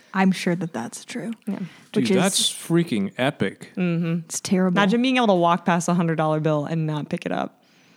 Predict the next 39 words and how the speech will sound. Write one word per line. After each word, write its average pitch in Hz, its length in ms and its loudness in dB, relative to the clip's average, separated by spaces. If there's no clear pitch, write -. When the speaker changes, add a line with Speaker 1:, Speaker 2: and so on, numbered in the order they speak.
Speaker 2:
And 175 120 -4
be 113 40 0
Speaker 3:
I 101 60 0
Speaker 2:
like, 101 100 -2
Speaker 3:
can 104 120 -4
imagine 101 420 0
that. 101 220 -2
Speaker 2:
Do - 80 0
you 208 80 4
Speaker 3:
Such 131 180 2
extravagance. 104 800 0
Speaker 2:
Such 277 340 2
extravagance. - 600 2
Speaker 3:
What 110 140 0
in 110 100 0
the 104 60 0
world? 101 400 0
Speaker 2:
Uh, 170 400 2
M-, 196 260 0
Walton, 208 320 4
Speaker 1:
Such 175 120 0
Speaker 2:
if 196 140 -2
you 214 140 4
are 196 260 4
listening, 214 320 2
Speaker 1:
exploitation. 180 600 2
Speaker 2:
I 175 320 4
greatly 185 320 0
enjoyed 180 320 2
working 170 400 -2
at 170 260 0
your 165 380 -2
Walton 165 240 -2
Family 165 180 -2
Foundation 160 500 -2
Children's 165 360 -2
Camp, 156 360 -4
and 156 340 -4
also 160 560 -2